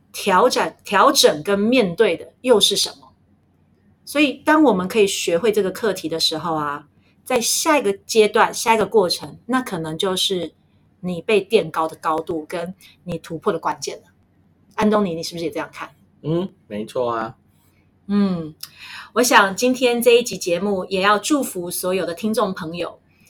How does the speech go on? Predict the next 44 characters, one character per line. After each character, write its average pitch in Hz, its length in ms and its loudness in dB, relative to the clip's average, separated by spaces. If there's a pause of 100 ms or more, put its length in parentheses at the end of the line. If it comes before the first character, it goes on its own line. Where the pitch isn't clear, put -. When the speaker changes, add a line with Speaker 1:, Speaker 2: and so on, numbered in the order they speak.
(240)
Speaker 1:
很 208 200 0
多 302 100 10
时 247 180 6
候， - 480 4 (300)
其 - 180 -4
实 170 300 -4
认 214 260 4
输 226 480 0 (220)
或 226 180 4
者 160 200 -2
是， 185 320 -2 (100)
呃， 143 760 -8
停 226 220 2
损 - 340 4 (920)
不 202 160 4
是 220 500 4
不 185 220 -2
好， - 300 -4 (340)
而 196 120 0
是 220 380 2
它 190 220 -4
是 196 180 0
为 190 160 4
了 165 240 -2
让 185 200 0
我 - 20 -8
们 147 100 -8
的 151 60 -10
生 170 240 -6
命 170 180 -6
真 196 180 -4
的 185 100 -4
能 160 200 -8
够 165 340 -4 (600)
去 - 260 -2
到 180 220 4
真 175 180 -4
正 175 140 -4
该 160 120 -4
去 156 180 -6
的 156 40 -4
下 147 240 -4
一 135 60 -12
步。 - 240 -12